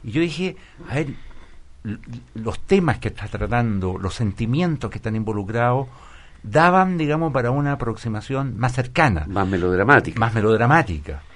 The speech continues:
Speaker 1: Y yo, como tengo tendencia a un cine más emocional, yo le estaba pidiendo eso. Pero, a ver,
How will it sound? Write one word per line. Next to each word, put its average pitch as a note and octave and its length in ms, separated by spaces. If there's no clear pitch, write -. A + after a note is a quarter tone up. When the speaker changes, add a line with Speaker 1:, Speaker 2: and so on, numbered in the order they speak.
Speaker 1:
Y G2+ 100
yo, C3+ 140
como D3 160
tengo C3 240
tendencia B2+ 540
a - 20
un G2+ 80
cine B2 220
más A2+ 200
emocional, B2 720
yo B2+ 80
le B2 80
estaba C3 240
pidiendo C3 400
eso. E2+ 420
Pero, B2+ 280
a F#2 120
ver, G#2+ 160